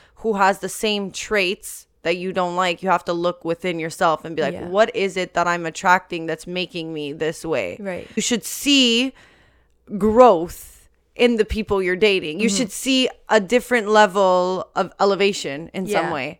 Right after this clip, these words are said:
Speaker 1: If you're not seeing that and you're seeing the same path, then yeah, that's when you really have to look inward and be like,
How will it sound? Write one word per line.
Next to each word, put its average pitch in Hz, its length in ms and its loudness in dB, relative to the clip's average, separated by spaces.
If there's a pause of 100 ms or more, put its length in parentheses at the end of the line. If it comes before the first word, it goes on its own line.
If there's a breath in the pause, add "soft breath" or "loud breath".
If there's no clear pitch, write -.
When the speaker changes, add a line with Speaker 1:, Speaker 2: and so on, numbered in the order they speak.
Speaker 1:
If - 160 4
you're 214 160 4
not 214 320 6
seeing 170 300 -4
that 156 300 2
and 185 180 -4
you're 175 100 -4
seeing 190 360 -4
the 165 100 0
same 190 300 -4
path, 190 440 8 (460 soft breath)
then 170 260 0
yeah, 170 240 0
that's 175 260 -2
when 175 120 -6
you 156 120 -8
really 180 320 0
have 165 240 0
to 156 80 -4
look 156 360 -2
inward 165 520 -2
and 160 140 -4
be 160 140 -2
like, 151 240 -2